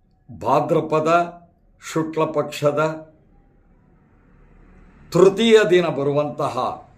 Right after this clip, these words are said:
ಗೌರಿ ಇದ್ದಾಳಲ್ಲ, ಇವಳು ಬಿಳೆ ಬಣ್ಣದವಳು, ಈಕೆ ಭೂಮಿಗೆ ಬರ್ತಾ ಇದ್ದಾಳೆ ಅನ್ನುವಂಥದ್ದು ಒಂದು ವಿಶೇಷ.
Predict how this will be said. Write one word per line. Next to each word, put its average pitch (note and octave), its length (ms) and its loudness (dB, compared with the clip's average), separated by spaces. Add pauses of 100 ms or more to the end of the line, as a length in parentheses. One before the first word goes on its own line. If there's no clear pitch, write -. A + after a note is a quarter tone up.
(160)
ಗೌರಿ E3 340 -2
ಇದ್ದಾಳಲ್ಲ, G#2+ 720 -8 (240)
ಇವಳು C3 180 -10
ಬಿಳೆ C3 480 -6
ಬಣ್ಣದವಳು, F2 600 -14 (420)
ಈಕೆ E3+ 440 -6
ಭೂಮಿಗೆ C3+ 360 -6
ಬರ್ತಾ A2 340 -10
ಇದ್ದಾಳೆ F2 600 -12 (180)
ಅನ್ನುವಂಥದ್ದು F#2 840 -14
ಒಂದು A2+ 180 -6
ವಿಶೇಷ. D#2 480 -16